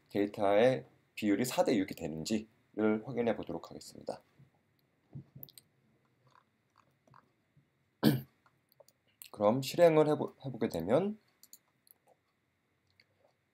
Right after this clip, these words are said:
두 개의 피규어가 나왔습니다. 그래서 첫 번째로는, 어, <clears throat> 실제 이제 그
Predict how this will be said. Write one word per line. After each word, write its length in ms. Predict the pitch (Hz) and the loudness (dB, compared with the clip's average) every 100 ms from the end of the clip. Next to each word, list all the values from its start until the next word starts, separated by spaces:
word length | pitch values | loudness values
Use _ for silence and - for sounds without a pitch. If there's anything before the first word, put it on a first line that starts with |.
| _ _ _ _ _ _ _ _ _ _ _ _ - - _ - | _ _ _ _ _ _ _ _ _ _ _ _ -20 -20 _ -6
두 240 | 120 143 | 2 4
개의 400 | 165 165 175 180 | 10 12 12 12
피규어가 420 | 170 170 151 156 | 4 0 10 12
나왔습니다. 720 | 113 92 92 87 80 85 82 - _ _ _ | 12 10 8 -4 -2 0 0 -2 _ _ _
그래서 540 | - 98 95 139 170 - _ - | -10 -2 10 10 10 0 _ -6
첫 120 | 208 | 6
번째로는, 760 | 220 214 175 123 127 185 214 - _ _ _ - | 8 8 8 8 6 4 0 -6 _ _ _ -14
어, 420 | - - - - - _ _ _ _ _ _ | -10 -10 -14 -20 -20 _ _ _ _ _ _
<clears throat> 460 | - - 214 139 - _ _ _ _ - - | -2 8 8 8 -4 _ _ _ _ -14 -8
실제 400 | - 196 180 165 | -4 2 8 10
이제 460 | 123 120 120 117 - | 12 12 12 12 8
그 600 | 107 92 90 87 85 - | 0 2 2 0 -2 -4